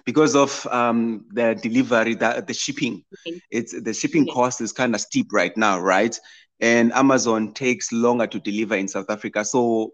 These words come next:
Speaker 1: I would advise that people buy the ebook because it's cheaper.
Speaker 2: Yes.
Speaker 1: You know?
Speaker 2: Okay.
Speaker 1: And, um,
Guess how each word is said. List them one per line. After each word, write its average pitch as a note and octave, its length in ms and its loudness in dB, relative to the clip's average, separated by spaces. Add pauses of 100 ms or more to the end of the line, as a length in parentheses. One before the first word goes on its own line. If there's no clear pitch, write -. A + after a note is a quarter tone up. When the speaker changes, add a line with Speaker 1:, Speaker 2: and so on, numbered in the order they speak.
(140)
Speaker 1:
I A2 80 4
would A2+ 160 2
advise A#2 440 2
that G#2+ 180 -4
people A#2+ 240 -2
buy G#2+ 220 0
the G2+ 200 -4
ebook F#2+ 260 -6
because G#2+ 280 -4
it's G#2 120 -10
cheaper. - 380 -2 (1040)
Speaker 2:
Yes. F3 340 -2
Speaker 1:
You A2+ 120 2
know? G2+ 400 -2
Speaker 2:
Okay. - 200 -18 (400)
Speaker 1:
And, C3 720 2
um, B2+ 760 0